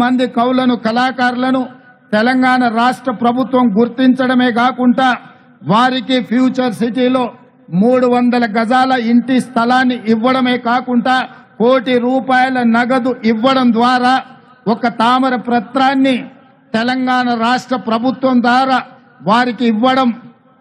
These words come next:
భవిష్యత్ తరాలు, వాళ్ళ మనుమలు, ములి మనుమనులు ఆ తామర పత్రాన్ని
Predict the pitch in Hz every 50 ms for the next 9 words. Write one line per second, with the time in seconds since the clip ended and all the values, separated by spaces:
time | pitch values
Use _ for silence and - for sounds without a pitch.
0 | _ _ - 202 233 254 247 - 254 262 - 262 - 247 240 254 254 262 262 254
1 | 240 190 202 226 240 247 240 220 226 240 262 262 269 262 262 247 233 233 247 254
2 | 262 247 247 247 247 254 269 269 269 269 269 269 247 254 - - - - _ _
3 | _ - 156 190 226 240 240 240 214 220 240 254 269 269 262 214 190 240 233 240
4 | - 254 254 269 262 254 247